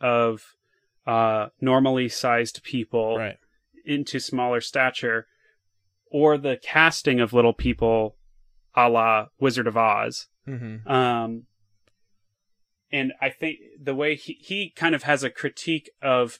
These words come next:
Speaker 1: fantasy genre
Speaker 2: Yes.
Speaker 1: races as a whole.
Speaker 2: Right.
Speaker 1: And that's what he got, like, so the, the people were kind of reacting against him because they're like, "Sometimes,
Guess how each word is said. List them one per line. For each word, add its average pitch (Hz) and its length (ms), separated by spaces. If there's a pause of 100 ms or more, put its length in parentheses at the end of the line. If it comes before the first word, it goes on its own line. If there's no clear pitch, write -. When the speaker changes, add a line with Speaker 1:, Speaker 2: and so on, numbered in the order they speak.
Speaker 1:
fantasy 131 840 (160)
genre 120 840
Speaker 2:
Yes. 117 260
Speaker 1:
races 123 800 (420)
as 127 180
a 120 60
whole. 113 580
Speaker 2:
Right. 107 240
Speaker 1:
And 135 120
that's - 240
what 147 200
he 135 160
got, 123 240 (360)
like, 131 280
so 143 180
the, 135 220
the 139 240
people 175 260
were 127 300
kind 131 180
of 117 100
reacting 127 380
against 131 380
him 131 140
because 117 340
they're 120 160
like, 117 180
"Sometimes, 143 460